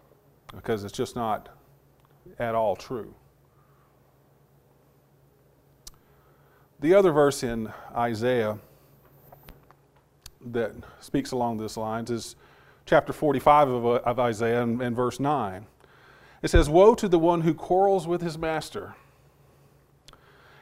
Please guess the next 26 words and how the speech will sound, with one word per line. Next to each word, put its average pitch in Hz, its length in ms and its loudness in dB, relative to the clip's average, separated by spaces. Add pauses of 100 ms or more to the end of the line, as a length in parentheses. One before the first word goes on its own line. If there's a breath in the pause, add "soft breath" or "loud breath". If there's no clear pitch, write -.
an 143 180 0
earthenware 160 540 4
vessel 143 460 4
among 135 240 2
the 120 80 2
vessels 143 340 2
of 147 120 2
earth. 165 460 0 (1700 soft breath)
Will 147 120 2
the 143 80 -2
clay 180 300 8
say 175 240 4
to 165 80 2
the 147 100 0
potter, 151 520 6 (580 soft breath)
'What 208 240 8
are 190 60 6
you 185 120 0
doing?' 220 360 -4 (2250 soft breath)
Or 165 180 6
the 147 140 4
thing 185 480 4
you 160 280 0
are 147 80 6
making 165 480 2
say, 143 480 4